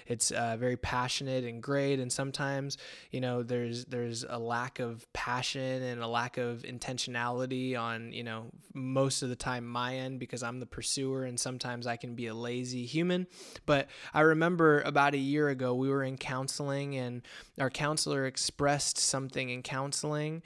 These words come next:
and, uh, and he said that women aren't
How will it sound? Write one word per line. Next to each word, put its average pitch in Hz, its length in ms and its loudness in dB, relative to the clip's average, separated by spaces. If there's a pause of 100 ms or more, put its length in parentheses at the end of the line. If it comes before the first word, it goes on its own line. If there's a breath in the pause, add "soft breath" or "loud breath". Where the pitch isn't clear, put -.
(260 loud breath)
and, 131 460 2
uh, 117 640 2 (140)
and 123 540 -4
he 143 180 -2
said 143 320 2
that 127 220 0
women 165 720 -2 (240 loud breath)
aren't 139 320 0